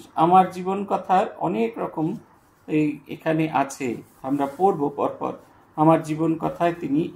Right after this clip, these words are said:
কি করে কি করেছিলেন। অভেদানন্দজি খানিকটি সুস্থ হবার পরে এলাহাবাদের কাছে যমুনার দিকে, এলাহাবাদের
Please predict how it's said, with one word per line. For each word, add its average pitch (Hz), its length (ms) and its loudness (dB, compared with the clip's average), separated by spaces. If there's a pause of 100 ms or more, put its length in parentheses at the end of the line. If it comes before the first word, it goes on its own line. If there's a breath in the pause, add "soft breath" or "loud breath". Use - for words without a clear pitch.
(140)
কি 135 160 -14
করে 139 180 -4
কি 151 220 -12
করেছিলেন। 117 600 -8 (580 soft breath)
অভেদানন্দজি 208 680 4
খানিকটি 185 500 -2
সুস্থ - 420 -10
হবার 151 260 2
পরে 165 420 -2 (360 soft breath)
এলাহাবাদের 175 680 6
কাছে 143 300 -8
যমুনার 165 680 -4
দিকে, 104 320 -14 (420 soft breath)
এলাহাবাদের 160 520 2